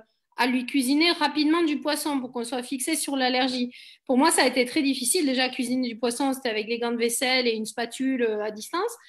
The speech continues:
Et puis après, donner à, à mon enfant cet aliment qui, moi, potentiellement peut me tuer, c'était quand même un peu, euh,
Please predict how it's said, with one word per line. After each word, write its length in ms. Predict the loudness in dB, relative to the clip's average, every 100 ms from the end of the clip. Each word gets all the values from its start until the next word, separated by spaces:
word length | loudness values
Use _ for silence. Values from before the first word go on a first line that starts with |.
| -20 -20 -20 0
Et 160 | 2 6
puis 120 | 6
après, 300 | 6 4 2
donner 460 | 4 6 8 8 6
à, 140 | 4 2 0
à 80 |
mon 180 | 0 2
enfant 340 | 2 4 2 2
cet 220 | 0 -2
aliment 380 | 0 2 0 -2
qui, 160 | -2
moi, 220 | -2 -2 -4
potentiellement 580 | -6 -6 -4 -4 -2 -4
peut 120 | -4
me 140 | -6
tuer, 240 | -4 -4 -4
c'était 340 | -4 -6 -4
quand 120 | -2
même 180 | 0 0
un 140 | 0
peu, 320 | -2 -2 0 2
euh, 180 | 2